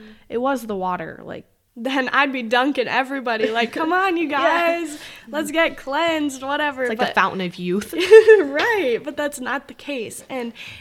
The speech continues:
Speaker 2: I don't know, it's kinda sad to me how everyone just thinks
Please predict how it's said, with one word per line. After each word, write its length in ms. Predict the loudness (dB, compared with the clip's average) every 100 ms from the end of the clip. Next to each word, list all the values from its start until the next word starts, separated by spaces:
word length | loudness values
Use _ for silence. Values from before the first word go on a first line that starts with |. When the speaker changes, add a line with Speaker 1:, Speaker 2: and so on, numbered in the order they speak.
| -20 -4
Speaker 2:
I 120 | 0
don't 160 | 2 0
know, 160 | 0
it's 200 | 0 -2
kinda 280 | -4 -4 -4
sad 560 | -6 -8 -6 -4 -6 -6
to 120 | -4
me 340 | -4 -2 -4
how 520 | -6 -8 -8 -8 -10 -14 -20 -20 _
everyone 540 | -10 -6 -4 -2 -2 -4
just 240 | -8 -8
thinks 280 | -8 -8 -10